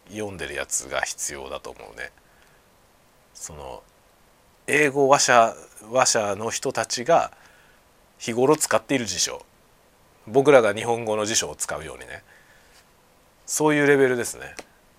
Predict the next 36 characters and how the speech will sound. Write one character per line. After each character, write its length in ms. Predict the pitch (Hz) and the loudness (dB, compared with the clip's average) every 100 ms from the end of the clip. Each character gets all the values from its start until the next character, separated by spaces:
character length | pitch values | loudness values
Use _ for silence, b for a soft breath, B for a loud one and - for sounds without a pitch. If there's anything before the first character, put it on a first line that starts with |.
| 92 | -12
ボ 100 | 92 | -8
キ 100 | 95 | -6
ャ 40 | |
ブ 80 | 80 | -6
ラ 100 | 69 | -8
リ 100 | 62 | -12
ー 40 | 58 | -18
っ 20 | |
て 200 | - 58 | -16 -12
ね。 80 | 64 - - 90 | -12 -14 -20 -16
あ 140 | 85 76 | -12 -8
あ、 40 | |
そ 240 | - 123 | -6 -4
う 40 | 120 | -4
な 80 | 76 | -6
ん 100 | 67 | -6
だ 120 | 65 | -10
と 60 | |
思 80 | 62 | -10
っ 40 | - | -20
て。 120 | - | -18
小 280 | - - 120 | -10 -6 -6
説 240 | - 131 139 | -2 -2 0
の 80 | |
ボ 100 | 120 | -2
キ 80 | 113 | 0
ャ 60 | 120 | 0
ブ 60 | |
ラ 80 | 92 | 0
リ 100 | 73 | -4
ー 20 | |
す 280 | - - 101 | 4 4 4
げ 160 | 107 104 | 0 -4
え 40 | |
な 120 | 55 | -6
と。 120 | - | -14